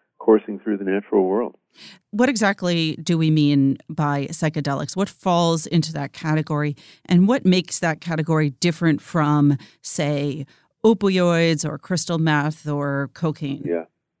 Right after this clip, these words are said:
Speaker 1: Yeah, it's a good question, and there's some definitional difficulties. Psychedelic is a word that was coined in the fifties, even though we think of it as a very kind of day-glow sixties word, coined by a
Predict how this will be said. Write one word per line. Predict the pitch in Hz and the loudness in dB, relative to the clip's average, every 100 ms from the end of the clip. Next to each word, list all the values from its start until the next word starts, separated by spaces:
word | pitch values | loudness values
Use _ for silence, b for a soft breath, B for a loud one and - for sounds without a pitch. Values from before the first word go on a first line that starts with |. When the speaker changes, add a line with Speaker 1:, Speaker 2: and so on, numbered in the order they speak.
| _ _ b b b b | _ _ b b b b
Speaker 1:
Yeah, | 165 147 | 6 6
it's | - 190 | 6 2
a | |
good | 127 123 | 0 2
question, | - 131 - 95 80 | 4 4 4 -4 -4
and | 104 123 | -2 0
there's | 147 139 | 2 0
some | 151 123 - | -2 2 4
definitional | 135 143 123 120 - 107 101 92 92 - | 4 4 0 0 0 2 4 2 -2 0
difficulties. | 113 104 - 80 - - - - | 0 0 2 0 0 -6 -20 0
Psychedelic | 220 262 285 214 196 151 | 4 6 8 8 8 6
is | 131 | 2
a | |
word | 117 123 127 | 6 8 8
that | 110 - | 6 0
was | - | -4
coined | - - 135 139 131 | -6 2 4 4 2
in | 110 104 | 0 -2
the | 95 _ | -6 _
fifties, | 127 117 - 76 80 127 | 0 0 -2 -8 -4 -2
even | 117 110 | 2 4
though | 101 | 4
we | 98 | 2
think | - 104 104 | -2 -2 0
of | 87 | 2
it | 87 | 2
as | 82 | 0
a | 82 | 0
very | 90 85 82 | 4 4 2
kind | - 80 71 | -4 -8 -8
of | 71 - | -10 0
day-glow | 82 82 78 78 76 - | 2 4 4 4 4 -4
sixties | 104 - 82 76 | -12 -10 -14 -10
word, | 87 80 78 76 b b b b - | 0 4 4 2 b b b b -4
coined | 143 139 | 2 4
by | 127 | 6
a | 110 | 4